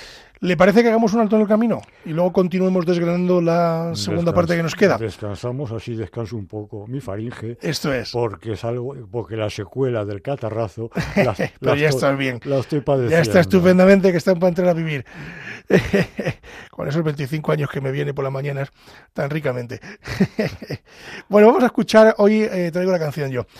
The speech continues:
Speaker 1: Y se la vamos a dedicar a todos los padres. Y bueno, pues a mí que me gusta un poquillo el flamenquillo también, eh, soy del sur de Ávila,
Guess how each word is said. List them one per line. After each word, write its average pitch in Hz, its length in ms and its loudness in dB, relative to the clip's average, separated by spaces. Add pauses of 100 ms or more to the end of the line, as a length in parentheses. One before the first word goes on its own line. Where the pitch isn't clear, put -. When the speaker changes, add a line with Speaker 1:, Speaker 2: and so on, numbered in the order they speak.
(340)
Speaker 1:
Y 151 80 -6
se 135 80 -4
la 147 80 0
vamos 151 100 0
a 160 40 2
dedicar 160 200 0
a 160 60 2
todos 165 140 0
los 160 120 2
padres. 180 540 6
Y 151 220 -6
bueno, 220 260 -6
pues 180 220 -4
a 170 60 0
mí 196 80 -2
que 214 80 -2
me 214 60 4
gusta 214 240 2
un 202 80 4
poquillo 202 240 2
el 185 60 4
flamenquillo 185 540 0
también, 170 380 0
eh, 165 180 -6
soy 165 340 -4
del 160 260 -2
sur 160 220 -4
de 151 100 6
Ávila, 151 340 4